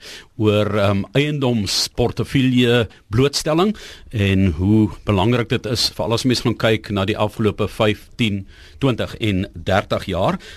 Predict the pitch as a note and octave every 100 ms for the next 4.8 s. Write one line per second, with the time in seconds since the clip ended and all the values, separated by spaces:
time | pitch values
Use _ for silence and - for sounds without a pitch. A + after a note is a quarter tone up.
0 | - G#2+ G#2+ F#2 A#2 G#2+ - A2+ B2+ G#2
1 | E2 G2 F#2 F2 F#2+ G#2 F#2+ G2+ A2+ A#2
2 | B2+ F#2+ F2+ G#2+ F2+ - B2+ - B2 A2
3 | E2+ G2+ G#2 - C3 B2+ A2+ A2+ G2 E2
4 | G2+ A#2+ A2 G2+ - A#2 F3